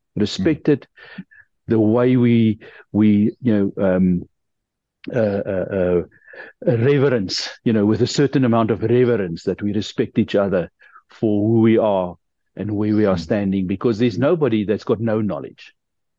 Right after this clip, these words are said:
Speaker 2: Yeah. And we are all equally important to the Lord, but we are all servants. We are simple servants just obeying our King's command.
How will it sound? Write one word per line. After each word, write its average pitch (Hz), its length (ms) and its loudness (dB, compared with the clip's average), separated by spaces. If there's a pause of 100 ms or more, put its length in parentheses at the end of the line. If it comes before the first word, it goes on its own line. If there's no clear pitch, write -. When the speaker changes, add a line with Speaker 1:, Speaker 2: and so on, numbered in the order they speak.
(120)
Speaker 2:
Yeah. 92 240 -2 (560)
And 107 200 0
we 117 120 0
are 113 80 0
all 143 340 -2
equally 139 480 0
important 135 560 -4
to 107 80 -6
the 90 140 -4
Lord, 82 360 -6
but 82 200 -6
we 98 80 -2
are 92 80 -2
all 101 260 -4
servants. 82 720 -6
We 78 100 -8
are 78 100 -6
simple 113 560 -4
servants 98 640 -4
just 92 340 -6
obeying 78 520 -6
our 76 100 -12
King's 78 380 -10
command. 73 380 -14